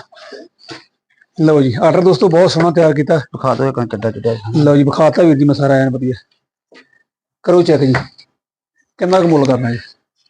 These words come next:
Speaker 2: ਇਹ ਨਾ ਆਪਣੇ ਚਾਚੇ ਦੀ ਆ, ਲਾਗੂ ਗਵਾਂਢੀਆਂ ਦੀ ਆ।
Speaker 1: ਹੂੰ, ਹੂੰ।
Speaker 2: ਮੁੱਲ ਤੇ ਉਹ ਕਰਦੇ ਬਵੰਜਾ ਤਰਵੰਜਾ ਹਜ਼ਾਰ।
Speaker 1: ਹਾਂਜੀ।
Speaker 2: ਬਾਕੀ ਦੇ ਦਾਂਗੇ ਪੰਜਾਹੋਂ ਅੰਦਰ।
Speaker 1: ਕਿੰਨਾ ਕੁ ਹੋ ਸਕਦਾ ਅੰਦਰ?
Speaker 2: ਦੋ ਘੱਟ ਪੰਜਾਹ ਦੀ ਆਂਦੇ ਦੇ ਦਾਂਗੇ।
Speaker 1: ਅੜਤਾਲੀ ਹਜ਼ਾਰ।
Speaker 2: ਹਾਂ।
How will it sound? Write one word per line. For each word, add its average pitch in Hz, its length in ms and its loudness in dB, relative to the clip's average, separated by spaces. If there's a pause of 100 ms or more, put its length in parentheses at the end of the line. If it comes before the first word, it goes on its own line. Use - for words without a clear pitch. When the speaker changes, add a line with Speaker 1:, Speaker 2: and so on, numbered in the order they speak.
(1500)
Speaker 2:
ਇਹ 175 180 4
ਨਾ 202 100 2
ਆਪਣੇ 190 240 0 (120)
ਚਾਚੇ 160 320 0
ਦੀ 180 160 2
ਆ, 190 60 4
ਲਾਗੂ 143 300 0 (140)
ਗਵਾਂਢੀਆਂ 143 340 0
ਦੀ 151 160 0
ਆ। 180 60 -2
Speaker 1:
ਹੂੰ, 165 260 0
ਹੂੰ। 127 200 0 (600)
Speaker 2:
ਮੁੱਲ 165 180 -2
ਤੇ 180 100 0
ਉਹ 185 100 2
ਕਰਦੇ 175 280 0
ਬਵੰਜਾ 151 340 2
ਤਰਵੰਜਾ 135 340 0
ਹਜ਼ਾਰ। 127 260 0 (140)
Speaker 1:
ਹਾਂਜੀ। 131 280 -2 (920)
Speaker 2:
ਬਾਕੀ 170 600 0 (1300)
ਦੇ 160 120 0
ਦਾਂਗੇ 180 200 2
ਪੰਜਾਹੋਂ 151 340 2
ਅੰਦਰ। 110 260 -4 (220)
Speaker 1:
ਕਿੰਨਾ 180 280 -2
ਕੁ 160 60 -2
ਹੋ 165 100 0
ਸਕਦਾ 127 240 -6
ਅੰਦਰ? 120 160 -6 (580)
Speaker 2:
ਦੋ 175 240 0
ਘੱਟ 190 100 0
ਪੰਜਾਹ 156 300 0
ਦੀ 156 100 -2
ਆਂਦੇ 147 200 0
ਦੇ 139 120 0
ਦਾਂਗੇ। 151 160 0
Speaker 1:
ਅੜਤਾਲੀ 139 260 2
ਹਜ਼ਾਰ। 139 240 0 (140)
Speaker 2:
ਹਾਂ। 123 240 -2